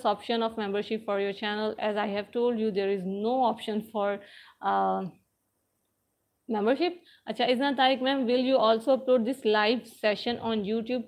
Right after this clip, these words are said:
जैसे ही ये ख़त्म होता है ना लाइव सेशन मेरे पास, तो ये, अ, लाइव सेशन already automatically YouTube पर अवेलेबल हो जाता है, ठीक है।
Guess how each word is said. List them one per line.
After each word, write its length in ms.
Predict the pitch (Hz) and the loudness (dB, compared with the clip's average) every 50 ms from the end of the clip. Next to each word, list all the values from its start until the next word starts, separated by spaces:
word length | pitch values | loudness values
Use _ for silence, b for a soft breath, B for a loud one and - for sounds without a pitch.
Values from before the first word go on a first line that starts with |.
| B B B B B B 180 | B B B B B B -6
जैसे 380 | 165 226 233 247 247 - 311 339 | 0 2 2 2 2 2 2 2
ही 120 | 330 339 | 4 4
ये 220 | 339 330 330 339 | 6 6 4 4
ख़त्म 280 | 330 330 233 226 254 285 | 4 2 0 0 2 2
होता 260 | 262 226 185 - - | 2 0 0 0 -2
है 100 | 226 277 | -2 0
ना 80 | 392 370 | 0 0
लाइव 200 | 269 226 202 190 | 0 0 0 -2
सेशन 340 | - 208 202 185 220 220 214 | -4 -6 -6 -4 -4 -4 -2
मेरे 180 | 214 208 214 | -2 -2 -2
पास, 320 | 214 220 220 214 220 220 - | 0 0 0 0 -2 -2 -4
तो 60 | 254 254 | -4 -2
ये, 380 | 240 226 240 247 254 262 254 | 0 0 2 2 2 2 2
अ, 440 | 262 262 - - 220 220 220 220 226 | 2 -2 -2 2 4 4 6 6 6
लाइव 240 | 226 220 214 220 226 | 6 6 4 4 2
सेशन 360 | - 247 226 220 254 262 247 | 2 0 0 2 2 0 -2
already 600 | - - - 247 285 320 311 285 226 190 180 165 156 - - b b b b b b b b - | -2 0 4 6 6 8 8 8 6 6 6 2 0 -4 -12 b b b b b b b b 0
automatically 840 | 254 - - 392 359 320 247 208 196 214 - - 220 214 220 233 269 285 B B B B B 208 | 2 2 4 4 6 6 6 6 4 2 2 2 2 4 4 2 2 0 B B B B B 0
YouTube 340 | 240 247 202 254 240 - | 0 0 2 0 -2 0
पर 120 | 254 254 - | 0 0 0
अवेलेबल 540 | - 208 202 208 220 220 214 208 240 247 202 | 0 -2 0 0 0 0 2 2 2 2 2
हो 200 | 180 208 196 185 | 2 2 2 2
जाता 320 | 175 160 165 - - - | 2 -2 -4 -4 -8 -10
है, 140 | - - - _ - - - - - _ | -10 -10 -12 _ -20 -20 -20 -20 -18 _
ठीक 240 | - 320 381 359 - | 0 0 2 2 2
है। 100 | 403 381 | 0 -2